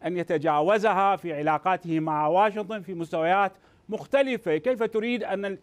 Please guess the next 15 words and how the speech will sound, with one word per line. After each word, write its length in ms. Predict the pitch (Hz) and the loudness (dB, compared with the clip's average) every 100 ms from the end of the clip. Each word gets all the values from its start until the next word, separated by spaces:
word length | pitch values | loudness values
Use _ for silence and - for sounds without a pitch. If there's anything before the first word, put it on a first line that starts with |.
| - | -4
ت-، 20 | |
يأتي 460 | 233 214 214 226 220 | -4 0 -2 0 -2
العالم 480 | 185 208 226 220 | 0 2 2 2
ويعيد 400 | 196 196 190 233 | 2 0 0 0
الإعمار 760 | 202 190 165 196 240 220 226 220 _ _ _ - | 2 2 2 4 6 6 4 -2 _ _ _ -8
في 60 | 233 | -6
الوقت 500 | 233 294 - 269 240 | 0 0 0 -2 -4
الذي 360 | 240 226 220 | -6 -6 -8
أنت 240 | 196 214 208 | -8 -4 -2
لا 220 | 185 196 | 0 0
تستجيب 680 | 196 175 175 151 190 202 156 | -2 -10 -10 -8 -6 -8 -4
إلى 240 | 156 156 | 0 0
خطط 280 | 151 185 165 | -2 -8 -6
دولية 420 | 139 139 160 170 | -4 -4 -2 -4
تتعلق 640 | 160 147 131 160 175 180 | -4 -8 -2 -2 2 0